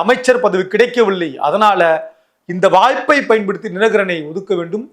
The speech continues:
ஏற்கனவே அம்மையார் சசிகலா அவர்களுடைய அரசியல் என்பது மிகப்பெரிய அளவுல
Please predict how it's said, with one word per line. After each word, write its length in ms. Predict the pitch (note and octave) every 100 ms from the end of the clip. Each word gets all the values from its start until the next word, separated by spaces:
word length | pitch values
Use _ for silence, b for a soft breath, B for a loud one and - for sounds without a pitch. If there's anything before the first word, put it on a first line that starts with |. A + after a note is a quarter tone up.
| _ _ _ _ _ -
ஏற்கனவே 300 | F3+ G3 G3+ G3
அம்மையார் 260 | F#3+ F#3
சசிகலா 300 | E3 G#3 G#3 G3+
அவர்களுடைய 360 | F3 E3 E3 F#3 F3
அரசியல் 400 | F3 - G3 E3
என்பது 260 | D3+ D3 E3+
மிகப்பெரிய 340 | F3 F#3 F#3
அளவுல 260 | F3+ E3